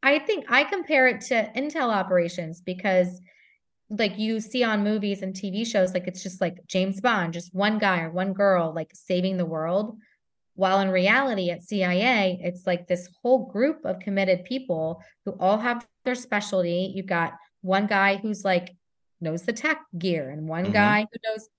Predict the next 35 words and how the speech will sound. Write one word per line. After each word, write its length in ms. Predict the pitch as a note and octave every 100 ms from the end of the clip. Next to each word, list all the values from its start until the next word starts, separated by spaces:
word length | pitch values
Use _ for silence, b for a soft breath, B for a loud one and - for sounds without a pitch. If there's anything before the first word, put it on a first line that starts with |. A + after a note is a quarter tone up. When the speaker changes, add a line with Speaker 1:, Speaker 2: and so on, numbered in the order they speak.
| _ _ -
Speaker 1:
everything 340 | G#3+ A3+ B3
about 240 | A#3+ A3+ A3+
the 60 |
terrain, 560 | B3 C4 A#3+ C4+ A#3+ F#3+
the 80 | F3
geospatial 720 | G3 G3+ G#3 A3 B3+ B3+ F3+
analyst. 380 | E3+ D#3+ D#3 -
You've 120 | E3+
got 380 | F3 F3 F3+ -
a 40 |
sigint 460 | G3+ - C#4+ C4+ -
analyst 380 | F#3+ F#3 F3 -
who 60 |
understands, 580 | F3 F3+ F#3 F#3+ G3 G3 - b b _ _
you 120 | A3+
know, 200 | G3+ F3+
the 140 | F3+ G#3
phones 640 | G#3+ B3 B3 A3 F#3 F3+
and 140 | F3+ F#3
the 80 | F3+
emails 580 | A3 A3+ G3+ F#3 F3+
and 120 | F3+ F#3+
how 140 | G3
to 80 | F#3+
intercept 480 | G3+ G#3 G#3+ A#3 A3+
all 160 | F#3
that. 240 | F3 D#3+ - _ _ _ -
And 100 | A3+
they're 140 | B3+
all 180 | B3 C#4
working 220 | D#4 D#4
together 300 | C4+ A#3 A3
to 100 | G#3
achieve 320 | F#3+ G3 C4+ C4+
something. 420 | F#3+ F#3 E3